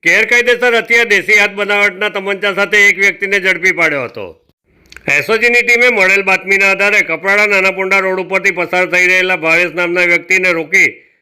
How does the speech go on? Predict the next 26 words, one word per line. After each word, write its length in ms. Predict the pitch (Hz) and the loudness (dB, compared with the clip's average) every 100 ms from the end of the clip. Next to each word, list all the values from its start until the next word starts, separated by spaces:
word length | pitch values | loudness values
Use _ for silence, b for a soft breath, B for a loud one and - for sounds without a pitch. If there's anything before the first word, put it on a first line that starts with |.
| b | b
મોટરસાયકલની 760 | 139 156 208 190 202 202 208 214 | -8 -4 -2 0 0 0 0 0
તપાસ 340 | 180 160 190 | -2 -4 -2
હાથ 140 | 185 170 | -2 -2
ધરતા 320 | 190 190 196 | -2 0 -2
સીટ 280 | - 185 190 | 0 -2 0
નીચેથી 480 | 190 202 196 196 127 - - | 0 0 2 2 0 -4 -10
તમંચો 400 | 160 190 190 196 | -4 -4 -4 -4
મળી 260 | 180 175 | -2 0
આવ્યો 280 | 165 151 139 | 0 0 -4
હતો. 180 | 123 104 87 _ _ _ _ - - - - | -4 -8 -12 _ _ _ _ -20 -18 -16 -4
નાના 260 | 127 147 214 | 0 2 2
પોંડા 280 | 220 220 240 | 2 2 0
પોલીસ 300 | 208 190 185 | 0 0 0
મથક 300 | 202 190 190 | 0 0 0
ખાતે 220 | 202 214 | 0 0
ગુનો 280 | 190 180 190 | 0 0 0
નોંધી 240 | 196 202 | 0 2
એસ 220 | 190 165 | 2 0
ઓ 60 | 202 | -2
જીની 260 | 202 214 208 | 0 2 2
ટીમે 240 | 214 214 | 2 2
વધુ 260 | 196 175 185 | 0 -2 -4
તપાસ 320 | 190 190 185 | -4 -2 -2
હાથ 140 | 180 | -2
ધરી 280 | 156 175 160 | 0 -2 -2
છે. 180 | 120 | -4